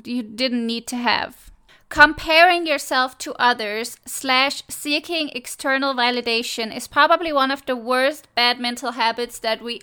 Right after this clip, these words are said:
all go through. Constantly comparing your physical appearance, your intelligence, your skills, where you are in life, things you have,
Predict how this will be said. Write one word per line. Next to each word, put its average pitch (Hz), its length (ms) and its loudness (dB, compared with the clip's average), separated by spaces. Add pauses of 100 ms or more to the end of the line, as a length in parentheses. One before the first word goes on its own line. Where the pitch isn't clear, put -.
(120)
all 262 440 4
go 233 360 -2
through. 220 600 -6 (380)
Constantly 349 720 4
comparing 277 720 2
your 220 160 -4
physical 247 540 -2
appearance, 240 680 -2
your 214 120 -8
intelligence, 247 1040 -6
your 214 320 -6
skills, 302 920 0 (380)
where 262 200 4
you 247 280 -4
are 311 240 6
in 311 160 2
life, 262 540 -2
things 262 320 -6
you 233 80 -4
have, 302 760 -2